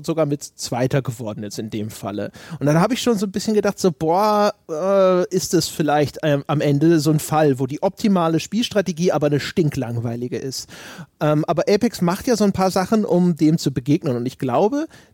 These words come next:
dass, äh, die Tatsache, dass wenn du einen anderen Spieler abschießt, dass diese Box liegen bleibt, in der sein gesamtes Loot drin ist und du kannst dir das zunutze machen, ist halt eine Maßnahme, um ein aggressiveres Spielen zu fördern. Weil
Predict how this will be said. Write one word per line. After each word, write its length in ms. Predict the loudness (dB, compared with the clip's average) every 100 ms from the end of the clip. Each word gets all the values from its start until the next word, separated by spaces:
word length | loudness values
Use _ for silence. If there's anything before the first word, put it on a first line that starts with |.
| -2
dass, 320 | 0 0 -6 -4
äh, 200 | 0 2
die 140 | 0 -4
Tatsache, 580 | 0 0 0 -2 0
dass 240 | 0 -2 0
wenn 160 | 0
du 80 | 2
einen 220 | 2 2
anderen 280 | 2 0 0
Spieler 280 | 0 0 2
abschießt, 440 | 0 -2 -4 -4 -4
dass 100 | -4
diese 220 | -2 -2
Box 340 | 0 -4 -4
liegen 320 | -4 -2 0 0
bleibt, 300 | 0 -2 -2
in 100 | 0
der 180 | 2
sein 300 | 2 2 2
gesamtes 480 | 2 2 0 -2 -6
Loot 200 | -4 -4
drin 180 | -4 -4
ist 200 | -2 -4
und 120 | -4
du 60 | -6
kannst 360 | -2 -2 -2 0
dir 80 |
das 200 | 0 0
zunutze 460 | -2 0 0 0 -2
machen, 420 | -2 -4 -2 -4 -4 -14 -4
ist 180 | -2 2
halt 160 | 2 2
eine 320 | 2 4 4
Maßnahme, 720 | 4 2 0 -2 0 0 2
um 180 | 2 0
ein 260 | 0 -2 -2
aggressiveres 720 | -6 -4 -2 -2 -2 -2 -2
Spielen 580 | -4 0 2 4 2 -4 _
zu 200 | -8 -6
fördern. 580 | -2 0 0 0 -2 -6 -14 -20 _ -2
Weil 320 | 2 4 2